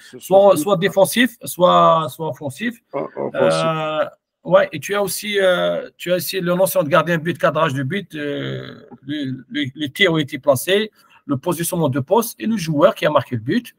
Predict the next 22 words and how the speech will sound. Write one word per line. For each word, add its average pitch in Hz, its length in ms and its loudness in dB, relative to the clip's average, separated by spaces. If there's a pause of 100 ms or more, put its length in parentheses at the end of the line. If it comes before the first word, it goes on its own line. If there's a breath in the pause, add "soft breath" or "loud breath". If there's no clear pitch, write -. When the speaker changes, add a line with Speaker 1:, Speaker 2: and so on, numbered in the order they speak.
(520 soft breath)
Speaker 2:
Euh, 156 600 4 (200)
et 160 180 -4
avec 185 340 0
ça, 277 140 6
tu - 100 -6
peux 208 100 2
avoir 196 180 8
les 180 80 -6
sanctions 202 420 -2
aussi. 214 360 -4
Comme 226 180 -8
tu - 100 -20
peux 185 100 2
avoir 175 280 2
les 170 120 -4
deux 156 140 -4
minutes, 170 480 -6
tu - 100 -20
peux 175 120 -6
avoir 165 260 0
aussi 151 260 -10
le, 143 540 -4